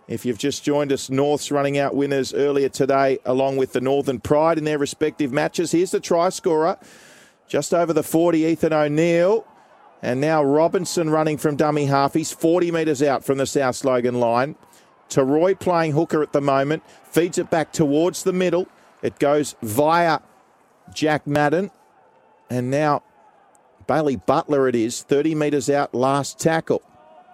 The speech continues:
Robinson kicks it high. Plenty of time here at the back for Samoa. He did well, but he ran straight into Brandon Roberts.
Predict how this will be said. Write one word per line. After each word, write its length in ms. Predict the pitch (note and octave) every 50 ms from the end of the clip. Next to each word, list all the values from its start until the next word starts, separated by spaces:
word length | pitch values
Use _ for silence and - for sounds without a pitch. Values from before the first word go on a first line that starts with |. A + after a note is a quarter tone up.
| - - - _ _ - -
Robinson 640 | - G2 A#2+ C#3 D3 C#3+ F3 D3+ - - - F2 E2
kicks 300 | - - C#3+ D3 - -
it 120 | G#3 - D#3+
high. 500 | B2+ E3 F3 E3+ D#3+ D#3 E3 G3 G#3 - _ - - _ _ _ _ _ _
Plenty 200 | - C3 D3+ E3
of 80 | E3 -
time 380 | - E3+ E3 E3 E3+ F3+ F3
here 200 | D#3 E3 E3+ E3
at 80 | E3 -
the 80 | D3 C3
back 300 | A2+ D#3+ D#3 D#3 - -
for 80 | D3+
Samoa. 580 | - - - D3+ D3 D3 C#3+ C#3 C3+ C#3+ D3+ - - - - _ _ _
He 100 | A2 A2+
did 180 | G2+ D3 D#3
well, 220 | D#3 D#3 F3 E3+ E3
but 100 | D3+ D#3
he 100 | C#3+ C3+
ran 200 | C#3 C#3+ C#3 C3
straight 340 | - - - E3 E3+ F3+ -
into 120 | D#3+ D3
Brandon 400 | A#2 C#3 D3+ D#3+ D#3+ D3 C3 A#2+
Roberts. 560 | C3+ D#3 D#3+ C#3 C#3+ C3 - - - - -